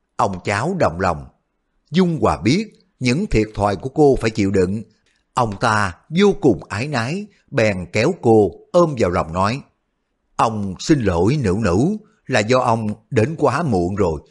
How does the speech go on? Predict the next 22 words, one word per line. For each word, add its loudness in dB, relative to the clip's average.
lẽ -2
ra 0
ông 0
phải -2
tìm 0
ra 0
con 0
sớm -2
hơn 0
chứ." 0
Dương 0
Tử -2
Mi 0
không -2
kìm 0
được -4
nước -6
mắt, -2
cô 4
khóc -4
thật -6
to, 0